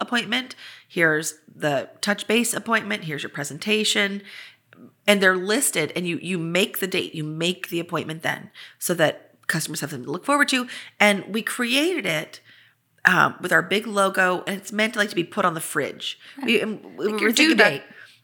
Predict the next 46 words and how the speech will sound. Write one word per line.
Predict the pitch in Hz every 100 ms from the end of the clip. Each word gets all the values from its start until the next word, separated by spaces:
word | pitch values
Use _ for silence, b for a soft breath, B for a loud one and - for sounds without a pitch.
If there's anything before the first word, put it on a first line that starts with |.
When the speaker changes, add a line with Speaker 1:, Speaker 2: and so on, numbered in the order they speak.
| _
Speaker 1:
Exa-, | 349 - 427
well, | - 208 143 233
we |
used | 381 381
to |
think | 359 294
about, | 233
like, | 240 -
an | 226
orthodontist. | 220 226 202 165 - - - - -
An | 208
orthodontist, | 247 285 226 208 202
you | 214 226
got | 214 202 -
your | 175 165 151 -
appointments | 151 - 208 185 147 104 - - - -
scheduled | - - 180 160 139
at | -
once, | 147 143 - - - - - _ _ B B B B _
and | 175 175 156 -
you | 175 190
put | 196 190 190
that | 180
card | 180 165 165
up, | 160
like, | 147 -
"Oh | 196 190
no, | 185 165
I | 147
got," | 156 165 147 147
you |
know. | - - B B -
So | - 220 170 - _ _ _ _ _ _ _ - -
we |
thought | 208 190
if | 190
we | 196
had | 180 202 208
something | 214
like | 190 185
that, | 165 -
that | -
they |
could | 147 143
pin | - 226
up | 202 151 -